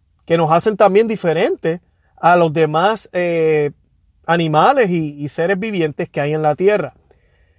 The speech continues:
Por culpa del pecado original, la armonía en la que se encontraban establecidas las gracias a la justicia original quedó destruida. El dominio de las facu-, ficu-, facultades espirituales del alma sobre el cuerpo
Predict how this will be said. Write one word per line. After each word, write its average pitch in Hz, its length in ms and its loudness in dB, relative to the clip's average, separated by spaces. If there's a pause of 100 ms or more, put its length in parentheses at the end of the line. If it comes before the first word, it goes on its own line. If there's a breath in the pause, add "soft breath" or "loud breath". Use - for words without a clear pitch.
(460)
Por 196 240 4
culpa 311 400 2
del 254 80 4
pecado 226 400 2
original, 196 500 -2
la 151 60 -2
armonía 165 500 -4
en 294 60 -6
la 254 120 4
que 208 120 -4
se 202 100 -4
encontraban 185 600 -2
establecidas 175 840 -2 (680)
las 156 220 2
gracias 208 460 2
a 220 80 0
la 190 100 0
justicia 180 440 -8
original 175 720 -2
quedó 196 440 4
destruida. 180 680 -2 (440)
El 185 220 2
dominio 190 380 4
de 262 80 6
las 240 140 2
facu-, 196 300 -2
ficu-, 180 380 -8
facultades 180 560 0
espirituales 202 540 0
del 180 140 0
alma 208 320 0
sobre 160 240 -4
el 151 60 -8
cuerpo 185 480 -2